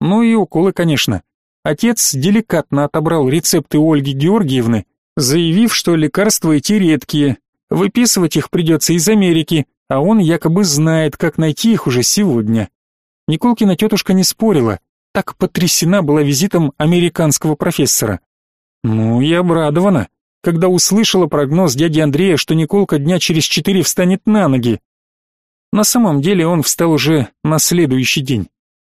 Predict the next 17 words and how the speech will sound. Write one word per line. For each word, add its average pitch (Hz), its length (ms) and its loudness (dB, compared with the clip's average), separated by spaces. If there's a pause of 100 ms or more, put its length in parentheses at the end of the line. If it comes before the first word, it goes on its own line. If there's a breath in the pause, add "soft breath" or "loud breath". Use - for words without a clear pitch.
Отец 196 360 0
говорил, 165 360 2
что - 240 0
все 208 220 0
дело 180 280 2
в - 60 -6
том, 208 200 2
что - 200 0
местные 175 420 0
микробы 165 540 2
и 139 200 0
прочие 190 400 0
бактерии 180 640 0 (160)
непривычны 185 640 0
к - 60 -10
нашим 165 300 0
антибиотикам 160 720 0